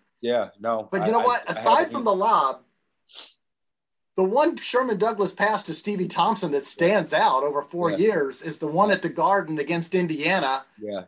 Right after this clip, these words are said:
Speaker 1: yeah.
Speaker 2: where he, he takes the loose ball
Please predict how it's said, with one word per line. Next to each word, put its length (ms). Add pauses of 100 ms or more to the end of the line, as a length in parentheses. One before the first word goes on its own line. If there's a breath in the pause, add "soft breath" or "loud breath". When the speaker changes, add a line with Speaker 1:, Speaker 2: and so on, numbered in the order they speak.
(120)
Speaker 1:
yeah. 220
Speaker 2:
where 160
he, 320
he 180
takes 340
the 100
loose 300
ball 580